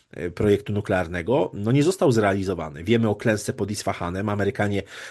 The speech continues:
ponieśli tam spore straty sprzętowe. Co do spra-, s-, s-, e, że tak powiem, strat ludzkich, nic na ten temat nie wiadomo. Sprawa została bardzo szybko wyciszona. Natomiast już sam ten fakt, że Netanyahu w C B S News mówi takie rzeczy, no, stawia Trumpa w bardzo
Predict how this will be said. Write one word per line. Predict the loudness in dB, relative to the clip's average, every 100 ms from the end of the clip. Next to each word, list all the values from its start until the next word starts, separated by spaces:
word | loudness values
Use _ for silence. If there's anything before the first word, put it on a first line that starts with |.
| -2
ponieśli | 0 0 0 0
tam | 0
spore | -2 2 4
straty | 4 0 -4 -2 -2 -2
sprzętowe. | -2 -2 -2 0 -2 0 0 0 -4 -16 -4
Co | -2
do |
spra-, | -2 0 0
s-, | -2 -10
s-, | -12 -14 -10 -8 -8 -8
e, |
że | -8
tak | -6
powiem, | -4 -4
strat | 0 0 2
ludzkich, | 0 0 -8 -10 -14 -16 -10 -2
nic | 2
na | 2
ten | 2 2
temat | 4 2 4
nie | 4
wiadomo. | 4 4 0
Sprawa | -2 -2 -2
została | -2 2 2
bardzo | 2 0 0
szybko | -4 -2 0
wyciszona. | 0 0 -2 -4 -6 -2 -2 -2 -8 -10 -2
Natomiast | 2 6 6
już | 4 2
sam | 2 2
ten | 2 0
fakt, | 2 0 2
że | 0
Netanyahu | -2 0 0 0 0 -2 -4 -14 -20
w | -8
C | -2 2
B | 4 4
S | 4
News | 0 0
mówi | 0 0 0
takie | -2 0 0
rzeczy, | 0 -4 -2
no, | -2
stawia | 2 2 2
Trumpa | 2 -2 0 -2
w |
bardzo | 2 0 2 0